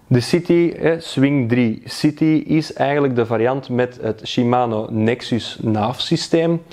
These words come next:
En die wordt dan gekoppeld aan een ketting. Ga je over naar de Urban, eh, dan krijg je eigenlijk hetzelfde schakelsysteem, weliswaar dan met een riemoverbrenging. Wat we ook al beschikbaar had, eh,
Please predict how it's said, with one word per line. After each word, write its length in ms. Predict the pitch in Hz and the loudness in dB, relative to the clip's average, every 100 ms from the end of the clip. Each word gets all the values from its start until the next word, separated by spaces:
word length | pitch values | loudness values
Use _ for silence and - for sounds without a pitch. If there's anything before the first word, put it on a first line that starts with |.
| - - - | -20 -20 -4
En 140 | 123 | 2
die 120 | 123 | 2
wordt 180 | 139 151 | 2 0
dan 120 | 143 | 0
gekoppeld 560 | 131 123 139 139 131 - | -2 0 0 0 -2 -2
aan 280 | 117 117 117 | -2 -2 -4
een 240 | 117 110 113 _ | -4 -4 -6 _
ketting. 460 | - 113 170 185 208 - - - - - - | -2 -2 2 0 -2 -10 -20 -20 -20 -20 -2
Ga 100 | 135 | 0
je 120 | 127 | 2
over 280 | 147 165 165 | 2 2 0
naar 120 | 147 | 0
de 120 | 123 - | 0 2
Urban, 580 | 127 170 175 180 170 - | 2 2 2 0 -4 -4
eh, 100 | 123 120 | -4 -2
dan 160 | 117 | -4
krijg 320 | 113 135 147 147 | 0 0 0 -2
je 80 | |
eigenlijk 420 | - 131 147 151 147 | -2 0 2 0 -4
hetzelfde 500 | 110 - 156 151 147 | -8 0 0 2 -2
schakelsysteem, 1000 | - 147 - 147 - - 143 139 143 139 | 0 -2 -2 -6 -6 -2 -2 0 -4 -6
weliswaar 600 | 123 131 127 - 123 123 | 0 0 0 0 0 2
dan 220 | 120 123 - | -2 -4 -2
met 260 | 120 120 - | -2 -2 -4
een 220 | 113 113 | -4 -2
riemoverbrenging. 1200 | - 107 113 110 - 107 101 98 98 101 101 104 - _ - - - - - - - _ - - | -4 0 0 0 -2 -2 0 -4 -2 -2 -4 -6 -12 _ -20 -20 -20 -20 -20 -20 -20 _ -20 0
Wat 200 | 143 143 | 0 2
we 80 | 160 | 2
ook 180 | 170 180 | 2 0
al 100 | 160 | 0
beschikbaar 520 | 151 180 160 160 156 | 0 0 2 2 2
had, 440 | 147 156 - - - | 0 -2 -6 -18 -2
eh, 220 | 123 | 0